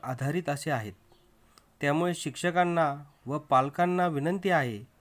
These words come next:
की सबस्क्राईब या बटणावर क्लिक करा, म्हणजे यापुढील सर्व भाग तुम्हाला सहज उपलब्ध होतील. तसेच बेलच्या आयकॉनवर क्लिक केले म्हणजे नवा व्हिडिओ आला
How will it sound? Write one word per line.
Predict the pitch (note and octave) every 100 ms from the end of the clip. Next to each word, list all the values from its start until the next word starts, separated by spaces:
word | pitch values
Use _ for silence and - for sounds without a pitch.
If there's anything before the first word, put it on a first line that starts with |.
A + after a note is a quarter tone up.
| _ _ _ _ -
की | F#3+ A3+
सबस्क्राईब | G#3+ - - - G3+ - - A3+ G3+
या | G3
बटणावर | F#3+ D#3+ C#3+ E3 E3 F3 -
क्लिक | G3+ G#3+ -
करा, | C#3+ G2 - _ _ _ _ _ _
म्हणजे | B2+ C#3 D#3 G3 B3 - _ -
यापुढील | B2+ E3 G3+ F3+ F3 G3+
सर्व | - F#3 F#3+ A3+
भाग | E3+ B2+ C#3+ F3+ - - _ -
तुम्हाला | C#3+ D3+ D#3 F3 F#3+
सहज | - - D#3 G3+ A3
उपलब्ध | G#3 F#3+ F#3 D#3+
होतील. | D3 A2+ G2+ F#2+ - _ _ _ _ _ _ -
तसेच | G#3+ A3 D#3 - - _ _ _ _ -
बेलच्या | A#2+ E3+ G#3+ A3 - A#3
आयकॉनवर | F3+ E3 G3+ G3+ G3 -
क्लिक | G3 G3 -
केले | A#3 F3+ C#3+ - _ _ _ _
म्हणजे | D3+ D#3+ F#3
नवा | E3+ D3 D#3+ G3
व्हिडिओ | E3+ D#3 F3 G3
आला | E3 G3+ F#3+